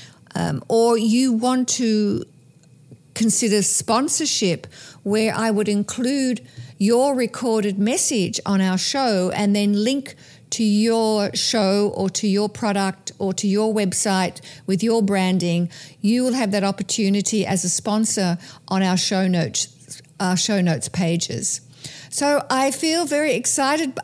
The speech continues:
about this new direction, and I'm looking forward to your inquiries about this. So check it out again. Go to positivitystrategist dot com. forward slash P S one oh five to find out more.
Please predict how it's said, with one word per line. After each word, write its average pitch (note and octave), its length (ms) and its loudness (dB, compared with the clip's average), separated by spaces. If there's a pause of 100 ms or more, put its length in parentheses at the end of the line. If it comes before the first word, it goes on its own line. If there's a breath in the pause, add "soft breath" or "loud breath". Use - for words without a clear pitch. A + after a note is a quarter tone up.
(140)
about G#3+ 300 0
this A3 200 -2
new A#3+ 120 2
direction, B3 560 0 (680 loud breath)
and A3+ 480 0
I'm A3+ 220 2
looking B3 260 0
forward A3+ 380 0
to C4 120 0
your G#3+ 300 2
inquiries C#4+ 680 0
about A#3+ 380 -2
this. A#3+ 400 -2 (320 loud breath)
So G#3+ 520 0
check - 280 -2
it F4+ 80 -2
out D4 180 0
again. A3 360 2
Go A3+ 200 2
to A#3 60 0
positivitystrategist A#3+ 1300 -2
dot C4+ 240 -2
com. F#3+ 460 0 (540 loud breath)
forward C4 300 0
slash G#3 360 -2
P C4 240 -2
S A3 200 -2
one A3+ 180 0
oh C#4+ 140 -2
five F#3+ 360 0
to G#3+ 80 -4
find G#3+ 400 0
out G3+ 240 0
more. F3 420 0